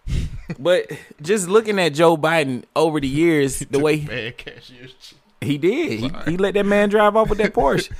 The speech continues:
Speaker 1: Look at Joe Biden over the years. It's like, yo, bro, this guy's speaking has changed. What is wrong with this guy? And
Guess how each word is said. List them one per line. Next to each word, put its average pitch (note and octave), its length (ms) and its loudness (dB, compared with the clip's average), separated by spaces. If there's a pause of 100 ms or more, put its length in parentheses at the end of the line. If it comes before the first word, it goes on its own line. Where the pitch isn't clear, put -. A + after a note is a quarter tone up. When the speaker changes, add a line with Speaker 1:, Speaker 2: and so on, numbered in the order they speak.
Speaker 1:
Look E3+ 200 4
at G3 120 4
Joe G3+ 180 4
Biden F#3+ 320 2
over E3+ 220 2
the D3+ 80 -2
years. E3+ 320 2
It's D3+ 100 -2
like, C#3 240 2
yo, D3+ 240 6
bro, D#3 320 2
this E3 160 -2
guy's D3 340 2
speaking C#3 680 -6
has A2 360 -2
changed. D#3 520 0
What D#3 200 0
is A#2 140 -2
wrong A2+ 260 0
with F#3+ 120 -4
this A2+ 120 -6
guy? F#2 280 -10 (420)
And C#3+ 280 -2